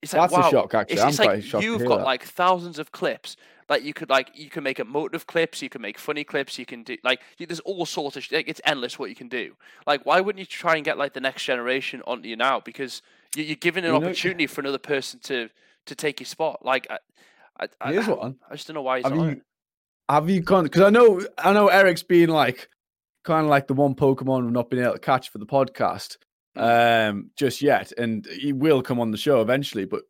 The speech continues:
Speaker 2: to speed up the process, there's an element of you could create Eric Lang a TikTok,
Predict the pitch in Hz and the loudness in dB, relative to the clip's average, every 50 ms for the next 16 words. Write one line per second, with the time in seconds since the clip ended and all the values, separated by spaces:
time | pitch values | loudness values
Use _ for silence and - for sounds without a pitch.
0 | _ - - 147 139 - 233 226 180 127 123 - 180 233 381 - - 113 110 - | _ -10 -8 -8 -4 -2 0 0 0 -2 0 2 2 2 4 2 0 -2 -2 -2
1 | - 131 135 143 151 156 156 151 143 135 131 117 107 139 190 226 220 - - 175 | -6 -4 -2 -2 0 0 0 0 0 -2 -2 -2 -2 0 0 -2 -2 0 2 4
2 | 220 220 - 104 104 - _ _ _ _ _ _ _ _ - - 135 135 139 156 | 4 4 4 2 -2 -10 _ _ _ _ _ _ _ _ -6 0 2 4 4 6
3 | 156 147 - 139 143 139 135 131 135 135 135 131 127 123 - - 185 190 - - | 4 4 4 2 0 0 0 0 0 -2 -2 0 -2 -4 -4 -4 -6 -6 -4 -8
4 | 98 98 98 - - | -8 -8 -8 -10 -16